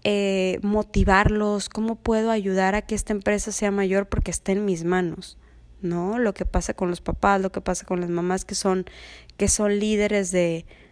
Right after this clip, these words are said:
de su sistema, que son líderes de su área. Y en las abejas pasa mucho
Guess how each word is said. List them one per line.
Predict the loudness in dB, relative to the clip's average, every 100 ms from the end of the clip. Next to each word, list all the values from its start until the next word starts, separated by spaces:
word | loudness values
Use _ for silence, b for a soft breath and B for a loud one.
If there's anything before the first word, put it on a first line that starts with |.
| b -2
de | 0
su | 2 -2
sistema, | -4 -2 0 0 0 -4
que | -4
son | -2 0 2
líderes | 2 2 0 -2
de |
su | -4 0 0
área. | 2 -2 -6 -16 -20 -20 -20 -20 -20 -20 -6 2
Y |
en | 4
las | 4 4
abejas | 4 2 0
pasa | 0 2 2
mucho | 0 -2 -2 -4